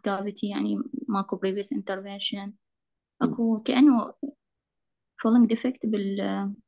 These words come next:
Speaker 1: right sigmoid sinus دكتورة، بس مشي عفوا.
Speaker 2: يعني distortion صاير طبعًا بال-،
Speaker 1: distortion
Speaker 2: بالميدل
Speaker 1: بالsoft
Speaker 2: اير
Speaker 1: tissue brain وال middle ear
Speaker 2: وبالاير.
Speaker 1: cavity.
Speaker 2: يعني بالرايت اير كلها
Speaker 1: مم.
Speaker 2: distorted و-،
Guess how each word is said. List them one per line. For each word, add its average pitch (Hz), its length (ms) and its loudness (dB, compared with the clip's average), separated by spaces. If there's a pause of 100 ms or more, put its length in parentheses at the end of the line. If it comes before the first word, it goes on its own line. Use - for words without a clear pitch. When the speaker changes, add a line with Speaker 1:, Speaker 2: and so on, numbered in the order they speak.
(1500)
Speaker 1:
right 208 140 2
sigmoid 214 460 2
sinus 226 520 0
دكتورة، 214 380 -6
بس 214 220 -4
مشي 226 480 -2
عفوا. 254 200 0 (460)
Speaker 2:
يعني 110 280 2
distortion 143 460 0
صاير 95 420 0
طبعًا 87 400 0
بال-، 85 300 0 (300)
Speaker 1:
distortion - 180 2
Speaker 2:
بالميدل 277 440 4
Speaker 1:
بالsoft 175 220 4
Speaker 2:
اير 214 160 2
Speaker 1:
tissue 214 280 -4
brain 208 400 -4 (240)
وال 196 120 0
middle 202 140 4
ear 196 40 2
Speaker 2:
وبالاير. - 460 2
Speaker 1:
cavity. 190 440 -4
Speaker 2:
يعني 87 240 -4
بالرايت 90 560 -2
اير 101 260 0
كلها 95 380 0
Speaker 1:
مم. 110 320 4
Speaker 2:
distorted 95 840 -2 (640)
و-، 87 760 2